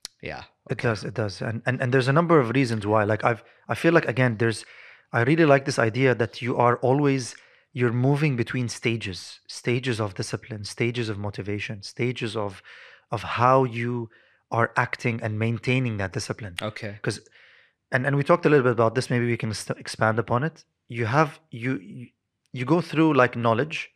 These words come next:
Speaker 2: where you're learning about, "Okay, what do I wanna do?" And then you go through action where you're doing it, but then it's about persistence. How can I keep it going? And by keep, and, and how to keep it going,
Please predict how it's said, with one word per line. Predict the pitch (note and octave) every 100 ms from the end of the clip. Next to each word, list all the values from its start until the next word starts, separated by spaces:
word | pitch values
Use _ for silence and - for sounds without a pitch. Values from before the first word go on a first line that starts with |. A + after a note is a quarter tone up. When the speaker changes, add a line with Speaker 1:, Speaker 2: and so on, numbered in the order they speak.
| _
Speaker 2:
where | A#2
you're | A#2 A#2+ A2+
learning | A#2+ C3 C#3+ C#3
about, | B2 A2+ A#2 -
"Okay, | - A2
what | G#2+
do | D3
I | C3+
wanna | B2 A#2
do?" | G#2+ D3+ A3 _ _ _ _ _ -
And | A2+
then | A#2+
you | A#2+
go | C3
through | B2+ C3
action | - B2 - F3+ A3 _ -
where | A#2+ A#2
you're | B2 A2+ G#2+
doing | A#2 C#3+ D#3
it, | A3 - _ _ _
but | C#3 A2+
then | B2
it's | B2+
about | A2+ G#2 -
persistence. | G2+ - - - C3+ - - _ _ _
How | - B2
can | B2 A#2+
I | A2
keep | - - G#2+
it | A2+ -
going? | B2+ C3 F2+ F2+ _ _ - - _ -
And | G#2+
by | G#2
keep, | - F#3 - -
and, | A2 A2+
and | G#2 G2 -
how | - A#2+
to | D3+
keep | - B2
it | A#2+
going, | A2+ A2+ A2 E3